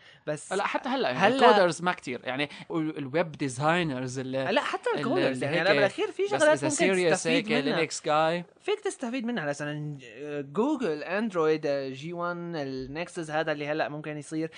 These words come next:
Speaker 1: يعني بشكل عام أندرويد إنه قديش بيوفر لك شغلات كونه أوبن سورس، يعني كونه
Speaker 2: إيه،
Speaker 1: لينكساوي.
Speaker 2: هي فكرة إنه
Speaker 1: إيه.
Speaker 2: جيكي،
Speaker 1: جيكي.
Speaker 2: الجهاز كله لذلك،
Speaker 1: تمام.
Speaker 2: آه،
Speaker 1: فممكن كتير
Speaker 2: جذاب.
Speaker 1: عالم.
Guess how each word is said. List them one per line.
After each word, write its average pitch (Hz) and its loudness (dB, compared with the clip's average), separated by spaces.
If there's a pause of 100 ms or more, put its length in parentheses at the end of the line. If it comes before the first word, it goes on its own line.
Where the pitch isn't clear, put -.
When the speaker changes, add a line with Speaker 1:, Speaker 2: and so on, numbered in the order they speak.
(120)
Speaker 1:
يعني 208 -2
بشكل 277 -2
عام 254 0
أندرويد 214 2 (360)
إنه 160 -4
قديش 160 -2
بيوفر 190 -2
لك 233 0
شغلات 151 -2
كونه 147 -8
أوبن 151 -8
سورس، 170 -12
يعني 156 -10
كونه 208 4
Speaker 2:
إيه، 190 6
Speaker 1:
لينكساوي. 190 6
Speaker 2:
هي - -2
فكرة 190 -4
إنه 175 0
Speaker 1:
إيه. 165 -4 (180)
Speaker 2:
جيكي، 165 0
Speaker 1:
جيكي. 131 -4
Speaker 2:
الجهاز 175 4
كله 233 4
لذلك، 190 4
Speaker 1:
تمام. 160 2
Speaker 2:
آه، 151 4
Speaker 1:
فممكن 330 2
كتير 320 0
Speaker 2:
جذاب. 285 6
Speaker 1:
عالم. 247 4